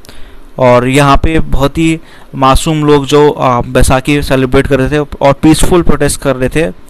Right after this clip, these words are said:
जो arrest हुआ था सैफुद्दीन किचलू और सत्यपाल का, ये इस act के अंदर, रोलाक्ट Act के अंदर बहुत peaceful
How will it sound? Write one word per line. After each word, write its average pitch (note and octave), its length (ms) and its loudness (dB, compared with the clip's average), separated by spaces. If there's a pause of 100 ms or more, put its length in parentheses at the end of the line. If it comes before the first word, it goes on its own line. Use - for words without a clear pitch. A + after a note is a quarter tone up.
(580)
जो B2 340 -2
arrest C#3 460 0
हुआ C3+ 160 2
था D3+ 180 -2
सैफुद्दीन C#3+ 600 0
किचलू C#3 540 0
और C#3 140 2
सत्यपाल C3 640 0
का, E3 240 -4 (560)
ये C3 280 -2 (120)
इस C3 120 -2
act C3 360 0
के D3+ 60 -2
अंदर, C#3 200 -2
रोलाक्ट C3 320 2
Act C3 160 -2
के C3+ 60 0
अंदर C3+ 220 0 (720)
बहुत D3 160 0
peaceful D#3+ 440 2